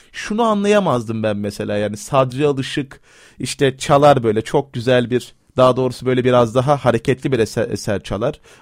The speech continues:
Bu der işte kolaycılığa kaçanların sevdiği eserlerdir. O yaşta şaşırmıştım. Açıkçası Sadri Alışık'ın o kolaycılık olarak bulduğu eser de başarılıydı ama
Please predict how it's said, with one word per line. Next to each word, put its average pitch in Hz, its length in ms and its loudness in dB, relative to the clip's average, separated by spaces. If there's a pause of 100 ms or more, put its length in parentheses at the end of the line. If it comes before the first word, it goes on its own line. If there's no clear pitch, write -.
Bu 135 140 -6
der 135 160 2
işte 135 340 -4
kolaycılığa 123 800 0
kaçanların 117 640 -4
sevdiği 98 440 -6
eserlerdir. - 580 -10
O 196 140 -4
yaşta 185 320 -2
şaşırmıştım. 185 600 -8
Açıkçası - 480 -6 (280)
Sadri 139 380 0
Alışık'ın 160 300 -2
o 160 100 -4
kolaycılık 139 580 -2
olarak 156 300 -4
bulduğu 143 260 -4
eser 190 360 -2
de 135 100 0
başarılıydı 104 720 -6
ama 139 280 -4